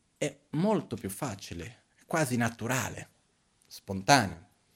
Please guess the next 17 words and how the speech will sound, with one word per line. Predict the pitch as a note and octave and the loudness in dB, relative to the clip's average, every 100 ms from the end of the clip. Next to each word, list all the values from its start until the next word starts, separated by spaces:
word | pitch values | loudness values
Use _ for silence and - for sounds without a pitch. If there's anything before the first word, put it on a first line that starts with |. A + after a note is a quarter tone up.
| _ _ _ _ | _ _ _ _
Mettere | - E3 D3 D#3 | 4 4 8 8
la | C#3 | 8
forza | C3+ C#3+ - A#2+ | 8 6 6 2
per | - G#2+ | 2 2
ricreare | A#2 F#3 - C3+ F3 C#3+ | 2 2 6 10 12 10
equilibrio | C3+ B2 F#3 F#3+ | 8 2 4 4
richiede | D3 - E3 E3+ - _ | 2 2 0 0 -4 _
come | - F#3+ | 4 6
minimo | G3 C4 A#3 D#3+ | 6 4 6 6
il | A#2 | 8
doppio | C#3+ C#3+ B2+ | 8 8 6
dello | G#2+ F#2+ | 6 4
sforzo, | F#2 - E2 - - - _ _ _ _ _ _ _ _ _ _ _ _ _ _ _ _ _ _ _ _ _ _ | 2 -2 -6 -6 -16 -16 _ _ _ _ _ _ _ _ _ _ _ _ _ _ _ _ _ _ _ _ _ _
dell'energia | E2+ F2+ F#2 E2 F#2 B2 | -6 -4 -2 -2 -2 -2
stessa. | D#2 - F#2+ - - _ - - - _ _ _ _ _ _ _ _ | -2 -4 -6 -8 -20 _ -14 -14 -16 _ _ _ _ _ _ _ _
Ok? | - A2 - _ _ _ _ _ _ _ _ _ _ _ _ _ _ _ _ _ _ _ _ _ _ _ _ _ _ _ _ _ _ _ _ - _ _ _ _ _ _ _ _ _ _ _ _ _ - | -6 -6 -6 _ _ _ _ _ _ _ _ _ _ _ _ _ _ _ _ _ _ _ _ _ _ _ _ _ _ _ _ _ _ _ _ -20 _ _ _ _ _ _ _ _ _ _ _ _ _ -2
Quindi | G3 G#3+ D3 C3 - | 2 6 6 6 2